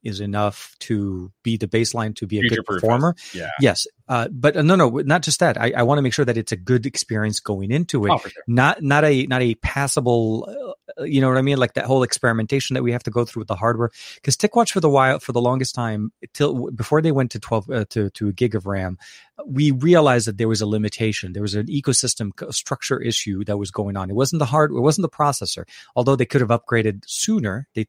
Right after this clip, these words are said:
Speaker 1: they were a little bit late to go up to the, uh, the forty-one hundred. Um,
Speaker 2: Yeah.
Speaker 1: uh, the, the addition of the additional ram, they realized that that was the secret sauce.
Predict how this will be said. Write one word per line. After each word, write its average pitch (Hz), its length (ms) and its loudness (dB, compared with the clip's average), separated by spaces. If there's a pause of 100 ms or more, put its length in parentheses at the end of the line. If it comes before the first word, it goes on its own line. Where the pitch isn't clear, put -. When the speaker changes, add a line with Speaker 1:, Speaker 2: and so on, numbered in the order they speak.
Speaker 1:
they 117 60 -4
were 107 160 -2
a 107 40 -2
little 120 200 2
bit - 140 -4
late 117 180 -2
to - 80 -12
go 107 200 0
up 110 120 -2
to 107 100 -6
the, 95 180 -4 (160)
uh, 101 100 -6
the 90 100 -8
forty-one 98 340 -4
hundred. 104 300 -2 (500)
Um, 98 180 -2
Speaker 2:
Yeah. 82 180 -6 (400)
Speaker 1:
uh, 113 280 2
the, 117 160 2 (120)
the 131 220 -2
addition 147 400 0
of 131 100 -2
the 117 120 0
additional 110 340 -2
ram, 107 300 0
they 101 140 -2
realized 101 400 0
that 98 100 -4
that 110 160 0
was 104 160 -4
the 101 80 -4
secret - 340 -2
sauce. - 340 -4